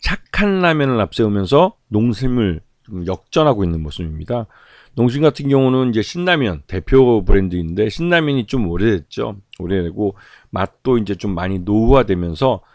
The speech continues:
사람들이 볼 때는 좀 농심의 신라면이라는 게 좀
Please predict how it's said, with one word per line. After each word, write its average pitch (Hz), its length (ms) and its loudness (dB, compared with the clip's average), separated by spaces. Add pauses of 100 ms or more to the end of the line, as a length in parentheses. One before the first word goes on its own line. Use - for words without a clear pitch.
(200)
사람들이 185 540 0
볼 151 160 -2
때는 127 640 -2
좀 110 380 -2
농심의 120 840 -2
신라면이라는 147 680 -4
게 107 100 -4
좀 101 140 -6